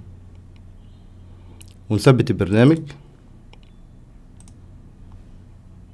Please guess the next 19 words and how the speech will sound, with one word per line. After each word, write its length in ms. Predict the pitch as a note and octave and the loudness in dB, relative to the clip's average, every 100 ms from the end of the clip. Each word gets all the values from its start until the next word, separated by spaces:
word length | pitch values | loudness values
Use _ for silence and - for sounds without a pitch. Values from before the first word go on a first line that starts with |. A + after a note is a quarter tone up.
| - - - | -20 -6 6
وقبل 240 | C#3+ D#3+ | 8 10
ما 80 | B2+ | 8
نثبت 320 | A2 C#3 B2 | 8 6 6
البرنامج 380 | G#2 G2+ B2+ B2+ | 2 4 6 8
ممكن 280 | C3+ C3 G#2+ | 6 6 6
نغير 220 | A#2+ A#2 | 6 6
لغه 200 | A#2 A#2 | 6 4
البرنامج 440 | G2 F#2+ A#2 C#3 | 2 4 6 6
بالضغط 340 | A2+ G#2+ A#2 A2+ | 6 4 4 4
على 300 | A2+ A2 G#2+ | 4 4 2
انستول 360 | F#2+ - A#2 | -2 2 0
سيتنجز، 500 | - - B2+ C#3+ D#3+ A#2 | 2 2 4 6 4 0
ونختار 380 | G2+ F2+ A#2+ | 0 2 2
من 100 | G#2+ | 4
هنا 360 | G2 A2+ A2 G2+ | 4 4 4 2
لانجوج 580 | G2+ B2+ C3+ E3 E3 A#2 | 2 4 4 2 2 -2
ونختار 560 | G2 - G#2 A2 A2+ | -2 -2 0 2 2
اللغه 260 | G2+ G2 A#2 | 0 2 4
العربيه، 600 | G#2+ F#2+ F#2 B2 D3+ D#3+ | 4 2 2 4 4 2